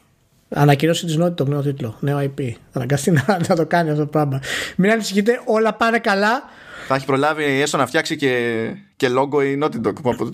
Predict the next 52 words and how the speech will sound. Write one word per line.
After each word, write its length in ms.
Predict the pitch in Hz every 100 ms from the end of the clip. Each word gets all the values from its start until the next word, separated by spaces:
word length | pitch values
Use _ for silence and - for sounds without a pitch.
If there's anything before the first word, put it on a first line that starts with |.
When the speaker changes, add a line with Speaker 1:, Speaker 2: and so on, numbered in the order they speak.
| -
Speaker 2:
από, 140 | -
Speaker 1:
Ναι, 260 | 214 240 190
Speaker 2:
τι 60 |
Speaker 1:
ναι, 60 | 208
Speaker 2:
να 60 | 190
έχει 60 |
Speaker 1:
όλα 80 | 196
Speaker 2:
προλάβει. 240 | 254 254
Speaker 1:
πάνε 220 | 240 240 233
καλά. 560 | 202 185 202 262 269 -
Έχουμε 300 | 226 233 233
νέο 160 | 240 233 226
I 40 |
P 40 | 220
της 120 | -
Naughty 280 | 214 208 233
Dog 40 |
για 100 | 214
το 60 | 196
δύο 80 | 220
χιλιάδες 200 | 226 202
είκοσι 200 | 208 -
εφτά. 340 | - 196 123 - - - -
Μην 180 | 185 226
αγχώνεστε, 460 | 208 220 233 247
αγοράστε 440 | 226 208 220 - 202
το 80 |
PlayStation. 460 | 196 180 190 175 151 - - - 415 - -
<laughs> 600 | - - - - - 262
Είπε 180 | 277 262
πάντως, 400 | - 208 196 233
πρόσεξε, 400 | 226 233 - 196
πρόσεξε 560 | - 190 196 175 -
όμως, 240 | 156 156 151
για 100 | 156
να 60 |
το 100 | 147
κλείσουμε 260 | 139 170 160
αυτό 180 | 135 165
ως, 180 | 156 -
ως 180 | 156
το 80 | 151
κερασάκι, 680 | 147 147 135 - 135 135 139
και 120 | 147 151 -
μπορεί 220 | 156 170
να 100 | 165
το 100 | 180
έχεις 160 | 175
κιόλας, 400 | - 123 131 151 - - - - - - - -
ότι 680 | 180 185 185 202 202 214 - - _ _ _ _ _ - _ _ -
παρόλα 480 | 190 196 262 370 349
αυτά 200 | -